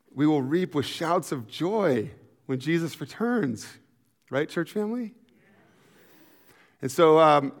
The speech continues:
Tony Reinke says this, that I believe the quote will be on the screen. "In Christ, all of our aches and agonies are set up for a greater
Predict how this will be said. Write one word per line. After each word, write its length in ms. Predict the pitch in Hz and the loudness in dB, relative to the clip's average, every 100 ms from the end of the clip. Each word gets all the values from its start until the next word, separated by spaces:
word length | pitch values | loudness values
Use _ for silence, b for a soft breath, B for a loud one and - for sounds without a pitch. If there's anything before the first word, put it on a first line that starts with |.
| _ - _ _ _ _ _ - | _ -20 _ _ _ _ _ -4
Tony 240 | 180 185 | 2 4
Reinke 440 | 160 151 160 156 139 | 4 4 2 0 -2
says 280 | 151 139 | 0 0
this, 280 | 117 139 131 | 2 2 2
that 180 | - 127 | 0 -2
I 40 | 123 | 0
believe 280 | 135 147 | -2 -2
the 80 | 127 | -2
quote 240 | 123 143 131 | -2 0 0
will 60 | |
be 120 | 120 | 0
on 120 | 127 123 | -2 -2
the 60 | |
screen. 420 | 113 - 131 120 113 b b b b b b b - | -6 -6 -4 -4 -8 b b b b b b b -6
"In 220 | 160 156 | 0 0
Christ, 760 | - - 196 147 135 139 - - _ - | -2 0 6 6 6 0 -12 -20 _ -4
all 380 | 147 180 220 226 | 0 2 4 4
of 100 | 165 | 4
our 180 | 147 - | 0 2
aches 720 | 180 196 226 - - - - _ - | 8 8 8 -4 -12 -12 -16 _ -4
and 200 | 135 131 - | -2 -2 2
agonies 840 | 170 196 208 214 214 220 185 - _ _ - | 6 6 6 2 0 -2 -4 -12 _ _ -12
are 120 | 123 | -10
set 400 | 123 - 202 220 | -8 0 2 4
up 320 | 190 123 113 - - _ _ _ _ | 6 6 4 -6 -20 _ _ _ _
for 240 | - 120 | -8 -4
a 80 | 113 | -4
greater 800 | 107 127 165 175 127 113 110 | -6 -4 2 4 4 0 -6